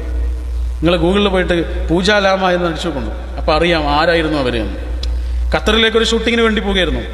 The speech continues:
അഞ്ചാറ് മാസങ്ങൾക്ക് മുമ്പാണ്. ഖത്തറിലേക്കൊരു ഷൂട്ടിങ്ങിന് വേണ്ടി പോകുന്നതിനിടയിൽ രണ്ട് മണിക്കൂർ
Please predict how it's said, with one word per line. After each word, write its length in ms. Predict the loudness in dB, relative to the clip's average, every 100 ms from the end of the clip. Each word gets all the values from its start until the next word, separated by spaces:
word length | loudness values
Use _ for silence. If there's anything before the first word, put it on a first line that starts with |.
| -6 -4 -4 -4 -4 0
അഞ്ചാറ് 280 | 2 2 2
മാസങ്ങൾക്ക് 380 | 0 0 -2 -2
മുമ്പാണ്. 280 | -2 -2 -4 -2 -2 -2 -2 -4 -4 -2 -2 -2 -2 0 0 -2 0
ഖത്തറിലേക്കൊരു 480 | 4 4 4 4 2
ഷൂട്ടിങ്ങിന് 300 | 2 2 2
വേണ്ടി 120 | 0 0
പോകുന്നതിനിടയിൽ 600 | 0 2 2 2 2 2 2 0 -6 -4 0
രണ്ട് 180 | 0 2
മണിക്കൂർ 300 | 0 0 0